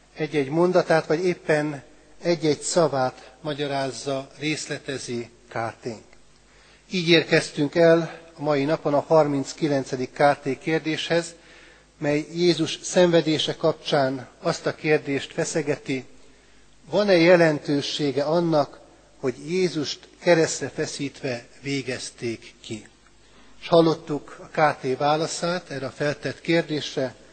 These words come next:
hogy igen, van jelentősége.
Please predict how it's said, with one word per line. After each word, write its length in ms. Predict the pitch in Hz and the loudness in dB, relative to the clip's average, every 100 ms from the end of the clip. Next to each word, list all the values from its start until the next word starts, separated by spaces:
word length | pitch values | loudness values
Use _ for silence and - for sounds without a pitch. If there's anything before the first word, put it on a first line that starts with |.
| - - - | -20 -20 -10
hogy 140 | 127 - | -10 -10
igen, 400 | 143 120 101 92 _ _ _ _ _ - | -8 -6 -8 -12 _ _ _ _ _ -10
van 180 | 143 131 | -6 -2
jelentősége. 1120 | 127 123 117 110 117 110 - 120 107 104 | -2 -2 -4 -8 -8 -8 -8 -10 -12 -14